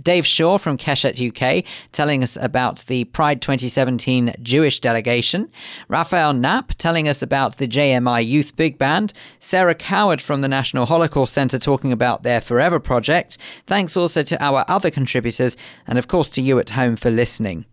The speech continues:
And we mustn't forget the team, including our producers, Tony Honigberg, Sue Greenberg, and Harley Baptiste. You can always listen to the most recent edition of The Jewish Views by going to our website, jewish views dot co dot U K,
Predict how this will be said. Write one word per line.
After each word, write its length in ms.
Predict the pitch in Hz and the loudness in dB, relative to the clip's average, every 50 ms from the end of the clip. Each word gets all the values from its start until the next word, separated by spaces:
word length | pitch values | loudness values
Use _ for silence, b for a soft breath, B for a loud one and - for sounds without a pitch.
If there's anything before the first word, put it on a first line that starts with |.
| _ B B B B B B B | _ B B B B B B B
And 80 | B 139 | B 0
we 80 | 165 175 | 0 2
mustn't 300 | 208 208 190 202 175 156 | 0 0 0 -2 -2 -2
forget 240 | 180 170 - - | 0 -2 -2 -4
the 60 | - 127 | -6 -8
team, 380 | - - 139 104 85 82 104 - - | -4 -2 -2 -2 -4 -6 -8 -8 -6
including 580 | 123 123 117 - 156 160 160 151 143 135 - | -4 -4 -2 0 0 0 2 2 0 -2 -2
our 220 | - 120 117 107 110 | -2 -2 0 0 0
producers, 800 | - 139 131 147 190 196 - - - 127 107 113 117 - - | 0 -2 0 0 2 0 0 0 0 -2 -2 -2 -4 -8 -8
Tony 320 | - - - 208 202 185 156 | -6 -2 0 2 2 2 2
Honigberg, 580 | 131 160 160 151 127 - - 175 185 208 - - b b b b | 2 2 0 0 -2 -2 0 2 2 2 0 -2 b b b b
Sue 240 | - - 214 208 180 | -4 0 0 2 2
Greenberg, 500 | 185 185 185 180 170 175 190 202 196 - _ - - | 2 2 2 2 2 2 2 2 0 -4 _ -6 -4
and 120 | 123 117 | -2 -2
Harley 320 | 113 123 123 147 160 165 - | 0 0 2 2 2 2 2
Baptiste. 760 | - 139 117 - - - - 90 80 - - - - - - B B B B B B B B B | 2 0 -2 -2 -4 -8 -6 -6 -6 -6 -8 -8 -10 -12 -16 B B B B B B B B B
You 100 | B 185 | B 0
can 140 | - 220 196 - | 0 0 -2 0
always 420 | - 190 202 214 220 208 185 - | 2 2 4 4 4 4 2 2
listen 360 | 185 185 - - - 135 120 110 | 2 0 0 0 0 -2 -2 -2
to 100 | - 123 | -2 -2
the 60 | 131 | 0
most 240 | 135 139 127 - - | 0 0 0 -2 0
recent 380 | 120 160 190 - - 170 143 | 0 0 2 2 0 0 -2
edition 380 | 156 - 139 131 - 131 131 - | 0 0 0 0 2 0 0 0
of 220 | 175 180 175 - | 0 -2 -2 -2
The 80 | 175 165 | -6 -4
Jewish 340 | - 156 151 143 127 - - | 0 2 2 2 2 0 0
Views 300 | 135 127 120 113 104 - | 0 0 0 0 0 0
by 180 | - 120 120 | 0 0 0
going 280 | - 143 143 139 135 120 | 2 2 2 2 2 0
to 120 | - 135 - - 143 | -2 -4 -6 -2 -2
our 220 | 147 156 160 151 | 2 2 2 2
website, 680 | 139 - - - - - - 73 65 64 - - - - | 2 2 0 0 -2 -4 -4 -6 -8 -8 -12 -12 -8 -2
jewish 340 | - 185 196 185 - - | 2 2 4 4 2 0
views 320 | - 143 135 135 135 - - B B B | 0 2 2 2 2 0 -2 B B B
dot 220 | B 135 127 - - | B -2 -2 -2 -2
co 200 | - 127 113 113 | 0 2 2 4
dot 260 | 117 131 - - - | 4 2 0 0 -2
U 120 | 131 123 | -2 -4
K, 360 | - - - 85 65 69 131 | -4 -2 -4 -4 -4 -4 -10